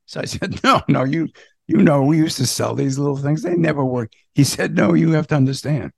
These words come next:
Edna has developed a different cutter. It's much bigger, and she's doing yeast donuts as well as cakes. She's filling them. She's frosting them. She's, uh, doing all kinds of things, piling the high in the front case,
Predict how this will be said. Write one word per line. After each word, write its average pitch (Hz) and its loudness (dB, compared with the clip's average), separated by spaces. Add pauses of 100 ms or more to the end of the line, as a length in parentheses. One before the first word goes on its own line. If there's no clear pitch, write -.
(320)
Edna 160 4
has 127 2
developed 113 -4
a 120 -4
different 143 0
cutter. 147 -4 (380)
It's 156 -4
much 139 2
bigger, 107 -4 (240)
and 123 -2
she's 131 -4
doing 131 4
yeast 135 0
donuts 143 2
as 98 -10
well 120 -4
as 143 -8
cakes. 135 -6
She's 92 -8
filling 135 2
them. 131 2 (240)
She's - -6
frosting 131 -2
them. 127 -4 (320)
She's, - -10
uh, - -10
doing 131 2
all 143 2
kinds 127 -4
of 107 -8
things, 117 -4 (260)
piling 143 6
the 113 4
high 120 -2
in 123 -4
the 92 -6
front 120 -6
case, 87 -12